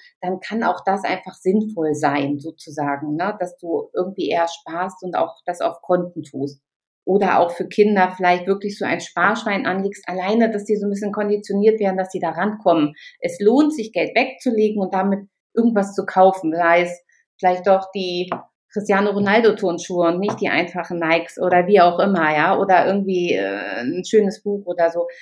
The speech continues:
Also das sind ja alles so, so kleine Steps, ähm,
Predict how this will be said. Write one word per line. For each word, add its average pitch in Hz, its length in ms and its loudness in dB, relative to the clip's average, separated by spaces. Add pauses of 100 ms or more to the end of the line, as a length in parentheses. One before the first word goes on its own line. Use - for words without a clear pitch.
(160)
Also 185 220 0
das 202 180 0
sind 262 220 4
ja - 180 0
alles 226 340 -2
so, 202 340 4
so 185 120 -6
kleine 220 440 4
Steps, - 520 -2 (100)
ähm, 180 440 4